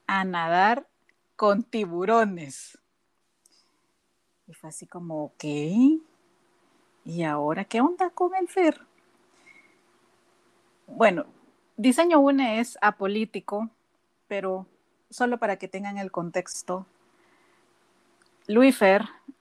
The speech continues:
se lanzó hacia un cargo público a nivel de gobierno y para sus veintiséis añitos, les digo, ¡qué valor!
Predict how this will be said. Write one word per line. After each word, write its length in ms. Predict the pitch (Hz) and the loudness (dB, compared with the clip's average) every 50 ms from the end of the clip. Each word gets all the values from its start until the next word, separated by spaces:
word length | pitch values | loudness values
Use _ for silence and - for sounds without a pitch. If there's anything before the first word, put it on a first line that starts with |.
| _ _ _ _ _ _ _ _ _ | _ _ _ _ _ _ _ _ _
se 220 | - - 220 202 190 | -10 -4 -2 0 2
lanzó 720 | 185 180 175 175 165 - - 208 202 202 214 233 254 254 - _ _ _ _ _ _ _ _ _ _ _ _ _ _ _ - 233 - _ _ | 2 0 0 -2 -6 -6 -4 -2 -2 0 0 0 -2 -4 -6 _ _ _ _ _ _ _ _ _ _ _ _ _ _ _ -20 -20 -20 _ _
hacia 380 | - 190 180 - - 196 175 | -4 -4 -4 -2 -2 0 0
un 180 | 180 180 190 190 | 0 0 -2 -4
cargo 800 | - - 196 185 190 190 185 175 190 185 180 175 160 156 160 - _ _ _ _ _ _ _ _ _ _ _ | -2 2 4 4 4 4 0 -2 -2 0 0 -2 -4 -6 -10 -16 _ _ _ _ _ _ _ _ _ _ _
público 720 | 247 247 240 214 208 185 190 175 - - 190 208 214 - _ _ _ _ _ _ _ _ _ _ _ _ _ _ _ _ _ _ _ _ _ _ - - | 0 2 2 2 0 -2 -4 -6 -6 -8 -8 -8 -8 -12 _ _ _ _ _ _ _ _ _ _ _ _ _ _ _ _ _ _ _ _ _ _ -18 -14
a 80 | - 190 | -10 -8
nivel 340 | 185 175 170 170 170 170 165 | -8 -6 -4 -4 -4 -2 -2
de 80 | 190 | -2
gobierno 720 | 185 185 175 170 180 185 180 175 175 180 190 214 254 277 - _ _ _ _ _ _ _ _ _ _ _ _ _ _ _ _ _ _ _ _ _ _ _ _ _ _ _ _ _ _ _ _ _ _ _ _ _ _ _ _ _ _ | -2 -2 -2 0 0 -2 -2 -2 -4 -6 -2 -2 -2 -2 -4 _ _ _ _ _ _ _ _ _ _ _ _ _ _ _ _ _ _ _ _ _ _ _ _ _ _ _ _ _ _ _ _ _ _ _ _ _ _ _ _ _ _
y 120 | - 233 - | -4 -4 0
para 280 | - 208 202 196 202 | 2 4 4 4 4
sus 160 | - - 202 170 | 2 0 2 4
veintiséis 600 | 208 202 202 175 - 180 165 - 196 196 - - | 4 4 4 2 0 -2 2 4 4 4 6 6
añitos, 360 | 226 220 214 220 214 277 247 226 | 4 6 6 4 4 4 4 4
les 120 | 214 185 | 2 2
digo, 320 | - 196 208 226 - - - _ _ _ _ _ _ _ _ _ _ _ _ _ _ _ _ _ _ _ _ _ _ _ | 2 4 4 4 4 2 0 _ _ _ _ _ _ _ _ _ _ _ _ _ _ _ _ _ _ _ _ _ _ _
¡qué 160 | - 180 180 208 | 0 4 6 6
valor! 480 | 214 196 170 175 220 226 196 156 - | 6 6 4 4 2 2 2 0 -2